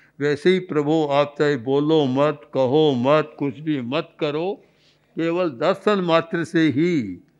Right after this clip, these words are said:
वे उपद्रव भाग जाते हैं, समाप्त हो जाते हैं। तो देख रहा हूँ कि कल्याण मंदिर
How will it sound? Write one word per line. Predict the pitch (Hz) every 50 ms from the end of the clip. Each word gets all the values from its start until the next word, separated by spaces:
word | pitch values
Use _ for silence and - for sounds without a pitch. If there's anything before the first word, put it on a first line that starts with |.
| _ _ _ _ _ _ _ _ - -
वे | 147 151 156 156
उपद्रव | 135 156 151 - - 175 165 156 143 131 147 160 185 214 247 226 - - -
भाग | 120 113 110 127 156 185 180 151 120
जाते | 143 147 143 - - 160 156
हैं, | 160 180
समाप्त | 170 - - 156 135 139 139 131 127 - - -
हो | 117 - 123 120
जाते | 117 104 107 107 107 101 _ _ - 107
हैं। | 95 - - 110 95 92 87 85 90 87 _ _ _ _ _ _ _ _ _ _ _ _ _ _ _ _ -
तो | - 113 101 98 95 92 90 90 90 90 95 - - _ _ _ _ _ _ _ _ _ _ _ _ _ _ _ _ _ _ _ _ _ _ _ _ - 165 135
देख | 117 127 127 117 123 - 117
रहा | 123 110 95 131
हूँ | 135 131 139 156 147
कि | - - 156
कल्याण | - - 120 120 120 117 120 123 127
मंदिर | 117 113 117 117 113 107 110 120 147 190 226